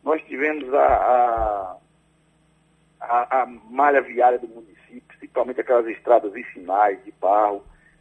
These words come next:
totalmente danificadas. Só de pontes nós perdemos quinze pontes.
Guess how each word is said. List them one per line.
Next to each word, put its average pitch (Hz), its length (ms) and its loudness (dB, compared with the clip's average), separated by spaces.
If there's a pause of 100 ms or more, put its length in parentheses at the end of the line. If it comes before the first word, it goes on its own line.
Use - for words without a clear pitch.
(320)
totalmente 143 540 2
danificadas. 113 760 -8
Só 170 120 -6
de 143 100 -12
pontes 127 420 -10
nós 123 200 -12 (100)
perdemos 120 460 -2 (180)
quinze 143 380 -6
pontes. 113 500 -6